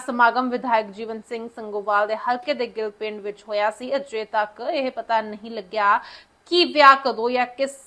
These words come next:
ਦੇ ਘਰ ਹੋਇਆ ਸੀ। ਪੁਲਿਸ ਦਾ ਕਹਿਣਾ ਹੈ ਕਿ ਵਿਧਾਇਕ ਦੇ ਪੁੱਤਰ ਨੂੰ ਮਾਮਲੇ ਵਿੱਚ ਪੁੱਛਗਿੱਛ ਲਈ ਬੁਲਾਇਆ ਗਿਆ। ਹਥਿਆਰ ਦੀ ਜਾਂਚ ਕੀਤੀ ਜਾਵੇਗੀ। ਸੂਤਰਾਂ ਤੋਂ ਪਤਾ ਲੱਗਿਆ ਕਿ ਵਿਧਾਇਕ ਸੰਗੋਵਾਲ ਨੂੰ ਆਪ ਹਾਈ ਕਮਾਂਡ ਨੇ ਵੀ ਦਿੱਲੀ ਬੁਲਾਇਆ ਹੈ ਤੇ ਇਸ ਦੌਰਾਨ ਵਿਧਾਇਕ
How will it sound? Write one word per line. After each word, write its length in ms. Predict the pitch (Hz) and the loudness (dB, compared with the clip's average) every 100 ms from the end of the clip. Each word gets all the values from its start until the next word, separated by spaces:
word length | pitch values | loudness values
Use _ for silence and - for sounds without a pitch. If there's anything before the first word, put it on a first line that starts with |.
| _ 226 | _ -2
ਦੇ 180 | 233 | -2
ਘਰ 400 | 226 _ 262 220 | -2 _ 6 6
ਹੋਇਆ 280 | 208 220 170 | 4 -6 -8
ਸੀ। 180 | - - | -10 -14
ਪੁਲਿਸ 280 | - 214 214 233 | -10 -8 -4 2
ਦਾ 100 | 233 | 2
ਕਹਿਣਾ 280 | 233 233 233 | 2 0 0
ਹੈ 120 | 233 | -6
ਕਿ 140 | 277 | -8
ਵਿਧਾਇਕ 480 | 220 220 214 214 220 | -10 -12 -6 -6 -4
ਦੇ 140 | 208 | -8
ਪੁੱਤਰ 400 | 208 202 196 220 | -12 -12 -10 -10
ਨੂੰ 140 | 214 262 | -8 -6
ਮਾਮਲੇ 340 | 240 208 208 | -6 -6 -8
ਵਿੱਚ 180 | 208 202 | -12 -14
ਪੁੱਛਗਿੱਛ 500 | - 214 - 247 240 233 | -14 -16 -10 -10 -10 -8
ਲਈ 140 | 220 | -8
ਬੁਲਾਇਆ 440 | 202 202 190 196 233 | -8 -8 -4 0 0
ਗਿਆ। 260 | 226 247 240 - - - 254 | 2 0 0 -4 -20 -10 -4
ਹਥਿਆਰ 280 | 262 254 247 | 6 8 8
ਦੀ 160 | 233 226 | 2 -2
ਜਾਂਚ 360 | 262 247 269 - | 8 8 8 -2
ਕੀਤੀ 320 | - - 277 | -12 -8 -6
ਜਾਵੇਗੀ। 560 | 277 262 247 269 285 403 | 2 2 2 -2 -4 -8
ਸੂਤਰਾਂ 440 | - 277 277 262 | -8 -6 0 2
ਤੋਂ 180 | 262 294 | 2 0
ਪਤਾ 260 | 277 254 240 | 0 0 0
ਲੱਗਿਆ 480 | 233 214 233 226 254 | -2 0 4 4 4
ਕਿ 240 | - 262 | -2 -8
ਵਿਧਾਇਕ 560 | 220 214 220 220 220 240 | -8 -8 -2 0 0 -8
ਸੰਗੋਵਾਲ 720 | 254 277 269 269 240 220 214 | -8 -8 -4 -2 0 0 0
ਨੂੰ 200 | 220 240 - | -4 -10 -4
ਆਪ 280 | 214 226 - _ - | 0 0 -4 _ -2
ਹਾਈ 120 | 247 | -2
ਕਮਾਂਡ 440 | 247 240 226 208 | -2 -6 -4 -4
ਨੇ 180 | 202 208 | -6 -10
ਵੀ 160 | 196 - _ _ _ | -10 -16 _ _ _
ਦਿੱਲੀ 320 | 208 302 285 | 0 2 2
ਬੁਲਾਇਆ 440 | 262 202 185 185 180 | 0 -2 -2 -2 2
ਹੈ 160 | 240 - - 220 | 2 2 -2 -6
ਤੇ 80 | 220 | -6
ਇਸ 80 | - | -4
ਦੌਰਾਨ 360 | 233 220 233 | 4 6 6
ਵਿਧਾਇਕ 580 | 226 196 220 202 220 - | 0 -6 -2 0 0 -6